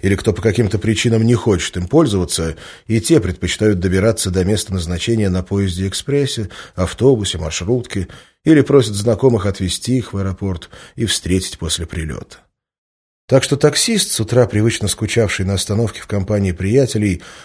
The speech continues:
был немало удивлен, когда к нему в машину уселась пожилая пара, даже не поинтересовавшись тарифами.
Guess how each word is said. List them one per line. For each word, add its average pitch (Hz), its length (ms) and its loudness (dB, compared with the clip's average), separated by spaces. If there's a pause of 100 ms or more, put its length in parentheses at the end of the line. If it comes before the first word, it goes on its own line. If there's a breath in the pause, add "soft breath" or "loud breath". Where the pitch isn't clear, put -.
(140)
был 143 200 4
немало 143 340 4
удивлен, 139 480 4
когда 90 260 -2
к - 100 -14
нему 92 240 0
в 85 60 -6
машину 120 440 0
уселась 107 420 0
пожилая 101 460 0
пара, 117 480 2 (340 loud breath)
даже 98 240 2
не 98 100 2
поинтересовавшись 101 1000 -2
тарифами. - 640 -6